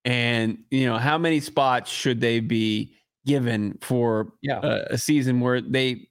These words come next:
Speaker 1: you know, the roster, what have we been saying? It's, like, severely undermanned. So,
Speaker 2: But the
Speaker 1: like,
Speaker 2: players that have helped and are having good
Speaker 1: Yeah.
Speaker 2: seasons, we still need to recognize them.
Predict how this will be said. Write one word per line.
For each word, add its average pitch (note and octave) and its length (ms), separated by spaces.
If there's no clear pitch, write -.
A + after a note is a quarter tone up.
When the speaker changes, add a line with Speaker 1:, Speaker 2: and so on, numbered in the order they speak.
Speaker 1:
you B2+ 120
know, A#2+ 120
the B2+ 120
roster, D3 420
what C#3 160
have C3+ 80
we E3 120
been A2 180
saying? G#2 240
It's, G#2 160
like, A2+ 280
severely C#3 480
undermanned. D#3 640
So, D3 160
Speaker 2:
But C3 60
the C3+ 60
Speaker 1:
like, C3 120
Speaker 2:
players G#3 340
that G#3+ 140
have G3 200
helped E3+ 460
and E3 160
are D#3+ 100
having F#3 220
good - 80
Speaker 1:
Yeah. A#2+ 140
Speaker 2:
seasons, D3+ 420
we D3 220
still E3+ 220
need D#3+ 140
to C#3 80
recognize B2 640
them. C3 280